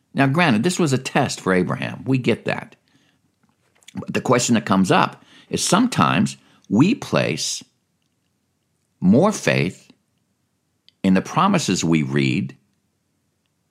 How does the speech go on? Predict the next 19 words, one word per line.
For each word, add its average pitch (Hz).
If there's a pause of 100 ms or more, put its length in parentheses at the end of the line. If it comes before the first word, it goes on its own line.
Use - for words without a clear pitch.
(320)
than 98
we 104
do 110 (280)
in 92
our 107
relationship 95 (460)
with 92
God. 104 (1700)
Just 175
something -
to 98
think 76
about. 62 (2500)
It 123
is 107
more 117
important 135
to 104
me 64